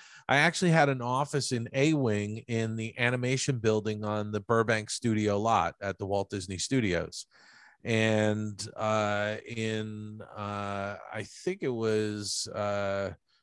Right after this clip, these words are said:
uh, I guess it was probably early eighty-five that, uh, we were moved out of that animation building and into a f-, uh, a building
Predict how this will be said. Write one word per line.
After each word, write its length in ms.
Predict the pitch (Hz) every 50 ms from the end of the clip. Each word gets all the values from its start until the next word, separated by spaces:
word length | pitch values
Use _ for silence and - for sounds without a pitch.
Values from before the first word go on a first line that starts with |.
| _ _ _ -
uh, 480 | - 101 98 95 95 95 92 92 87 80 - - - - - - - _ _ _ _ - - - - - - - - 135 139 135 143
I 80 | - 143
guess 240 | 135 156 160 - -
it 60 | 139
was 160 | 127 117 113 -
probably 680 | - - 120 123 123 120 117 104 107 113 113 107 101
early 800 | - 107 113 110 113 117 117 117 113 110 107 104 98 92 117 - -
eighty-five 1400 | - 110 110 113 113 107 104 98 90 - - - - - 113 113 117 117 110 107 98 92 92 92 92 92 87 - - _ _ - _ _ _ _
that, 380 | 110 101 98 98 98 98 95 - -
uh, 260 | - 104 98 98 98 98
we 160 | 98 107 113 110
were 160 | 107 107 107
moved 720 | 107 113 120 131 139 143 139 131 123 117 110 101 - - 113 - -
out 260 | 113 110 113 120 123
of 140 | 123 113 107
that 200 | 117 113 110 107
animation 720 | 110 107 107 104 107 107 107 107 113 110 - - 113 104
building 800 | 95 104 104 104 101 101 98 95 101 101 98 98 98 101 87 -
and 420 | 101 101 101 98 95 95 95 95 - -
into 1040 | 113 110 107 107 107 107 104 - - - - 113 107 104 101 101 101 98 98 92 -
a 60 | 98
f-, 220 | 90 - - - _
uh, 280 | - 104 98 98 95 - -
a 80 | 101 87
building 560 | - 110 110 113 110 107 110 107 101 101 95